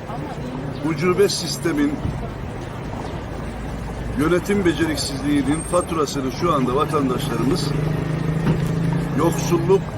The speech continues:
ve açlıkla yüz yüze kalarak ödüyor. Elbette sırçalı köşklerde, saraylarda oturanlar halkımızın ızdırabından bir haber hale gelmişlerdir.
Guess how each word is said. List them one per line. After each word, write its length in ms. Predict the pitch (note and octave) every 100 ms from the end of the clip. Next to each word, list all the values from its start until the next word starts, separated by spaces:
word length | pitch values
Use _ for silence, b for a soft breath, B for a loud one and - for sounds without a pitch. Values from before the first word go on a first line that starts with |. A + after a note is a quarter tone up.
| - - - - -
ve 100 | D3+
açlıkla 800 | D3+ D3 - E3+ F#3+ D#3 D3 A2+ - C3
yüz 200 | G3 C#3+
yüze 200 | C3+ D#3+ D3+
kalarak 340 | D3 E3+ D3 F3+
ödüyor. 340 | D3 C#3+ C#3+ G#2 - - - - - - - - - - - - - - - - - D#3+
Elbette 600 | G3 G3 - G3 G3 F#3 - - - - - - - - - - - -
sırçalı 540 | - E3+ - F#3 F#3 D3+
köşklerde, 720 | E3+ - - E3 C#3+ E3 D#3+
saraylarda 720 | - D3+ E3 D#3 D#3+ D#3 F3
oturanlar 680 | D3+ D#3+ C#3+ D3 B2+ C3+ C3 - - - - - - - - - -
halkımızın 720 | D3+ E3+ E3+ E3 D#3+ D#3 E3+ - - - - - - - - - - - D#3
ızdırabından 680 | C#3+ E3 E3 D3 C#3+ E3 F3
bir 80 | D#3+
haber 340 | D3 D3+ D#3
hale 260 | D3+ C#3+ E3
gelmişlerdir. 760 | E3+ D3 C3+ - B2 G2+ -